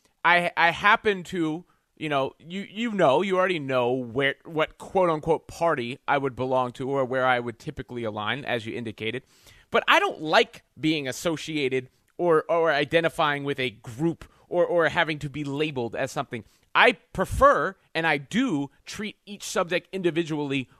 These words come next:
with my own opinion on it, not some sort of groupthink thing. It just so happens there are a lot of big picture issues where I feel a certain group ha-, has been, uh, not just wrong, but wrong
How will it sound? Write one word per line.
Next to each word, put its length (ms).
with 240
my 220
own 220
opinion 480
on 180
it, 160
not 200
some 220
sort 220
of 160
groupthink 580
thing. 320
It 100
just 240
so 160
happens 640
there 240
are 200
a 80
lot 260
of 220
big 260
picture 380
issues 580
where 260
I 180
feel 480
a 140
certain 380
group 340
ha-, 140
has 320
been, 400
uh, 360
not 220
just 240
wrong, 500
but 320
wrong 560